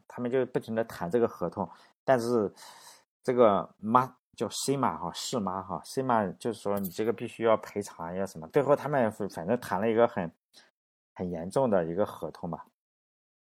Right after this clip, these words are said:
压不住火。但是这个意大利天才小能手就展现出了他不光能够搞芯片，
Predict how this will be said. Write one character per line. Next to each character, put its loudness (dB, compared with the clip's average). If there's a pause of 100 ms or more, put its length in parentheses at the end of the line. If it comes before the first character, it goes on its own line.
(280)
压 6
不 2
住 4
火。 -8
但 -2
是 -2
这 2
个 6
意 2
大 10
利 2
天 -4
才 0
小 0
能 -2
手 -4
就 0 (220)
展 -2
现 -2
出 -6
了 4
他 -2
不 0
光 6
能 -2
够 2
搞 -4
芯 -6
片， -6